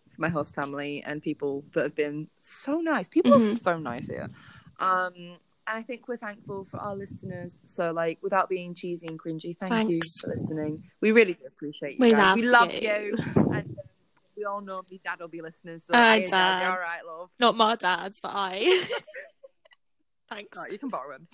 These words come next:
Speaker 1: Anyway, so this episode, we kind of just wanted to fill people in on just basically
Speaker 2: Yeah.
Speaker 1: what we did for Thanksgiving and how it was experiencing our first big major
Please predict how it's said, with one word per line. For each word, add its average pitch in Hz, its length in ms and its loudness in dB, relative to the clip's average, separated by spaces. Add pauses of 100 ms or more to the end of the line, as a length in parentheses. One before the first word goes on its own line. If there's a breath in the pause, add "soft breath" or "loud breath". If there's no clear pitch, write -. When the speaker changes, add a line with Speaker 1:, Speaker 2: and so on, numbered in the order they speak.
(340 loud breath)
Speaker 1:
Anyway, 247 800 -4 (220)
so 220 400 -6 (420)
this 277 180 -12
episode, 233 480 -8
we 208 80 -16
kind 202 240 -4
of 190 80 -12
just - 140 -20
wanted 185 300 -12
to 180 260 -8 (460)
fill 226 160 0
people 208 260 -8
in 190 160 -4
on 185 80 -6
just 185 160 -18 (120)
basically - 260 -6
Speaker 2:
Yeah. 285 140 -2
Speaker 1:
what 170 200 -4
we 190 140 -6
did 196 240 -2
for 214 120 -8
Thanksgiving 214 640 -6
and 165 80 -8
how 175 240 0
it 160 80 -4
was 175 160 -6
experiencing 175 540 -10
our 170 220 0
first 170 320 0 (100)
big 175 280 -2
major 170 600 -2